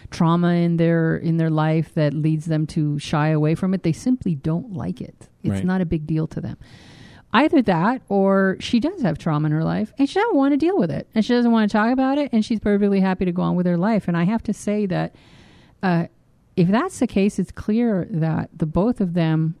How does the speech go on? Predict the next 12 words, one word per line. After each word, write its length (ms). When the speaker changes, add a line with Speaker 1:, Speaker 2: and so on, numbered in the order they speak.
Speaker 1:
are 300
diverse, 640
diverging 800
drastically 800
in 120
Speaker 2:
Right. 80
Speaker 1:
their 140
sexual 480
lives 280
in 80
an 120
area 500